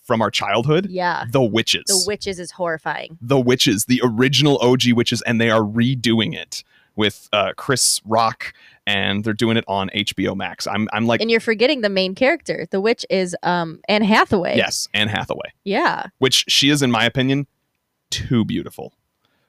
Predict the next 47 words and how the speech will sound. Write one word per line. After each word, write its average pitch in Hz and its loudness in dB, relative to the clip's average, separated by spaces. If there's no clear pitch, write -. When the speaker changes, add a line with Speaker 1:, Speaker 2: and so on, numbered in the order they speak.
Speaker 1:
But - 0
movie 175 6
lovers, 131 4
we 156 4
actually, 160 4
we, 131 2
uh, 131 0
so, 135 6
uh, 110 4
we've 151 2
talked 220 2
about 170 4
maybe 156 4
doing 135 4
new 165 4
movies 139 2
and, 110 0
and 104 -2
some 113 0
newer 123 4
stuff. 101 0
So 117 2
if - 0
you 196 4
are 240 6
interested 160 2
in 113 2
maybe 113 2
hearing 110 0
our 117 2
thoughts - 2
on 101 -2
newer 165 2
movies, 113 -2
I 147 4
E 131 2
The 110 2
Witches, 98 0
I 147 6
want 175 4
you 175 4
to, 147 4
on 127 4
our 147 4
social 160 2
media 143 4
accounts, - -4